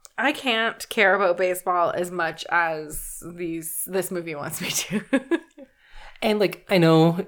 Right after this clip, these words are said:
Speaker 2: it's vampires playing baseball, but they also don't know the rules, but that's fine.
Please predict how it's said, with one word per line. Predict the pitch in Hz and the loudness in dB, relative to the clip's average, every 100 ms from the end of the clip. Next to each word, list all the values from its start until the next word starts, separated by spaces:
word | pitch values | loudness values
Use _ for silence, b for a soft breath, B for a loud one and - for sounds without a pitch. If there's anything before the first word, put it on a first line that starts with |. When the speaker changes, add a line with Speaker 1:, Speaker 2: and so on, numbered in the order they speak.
| - | -4
Speaker 2:
it's | 120 | -2
vampires | 110 117 117 117 113 | 2 2 4 4 2
playing | 127 110 | 2 0
baseball, | 104 107 - 151 151 160 - - | 2 0 -2 -2 -2 -2 -8 0
but | |
they | 139 139 | 4 6
also | 135 139 | 4 2
don't | 107 120 110 | 2 0 0
know | 120 104 | 0 -2
the | 98 | -4
rules, | 104 104 107 143 135 | -6 -6 -6 -8 -6
but | 123 | -2
that's | 113 - | -2 -4
fine. | - - | -12 -20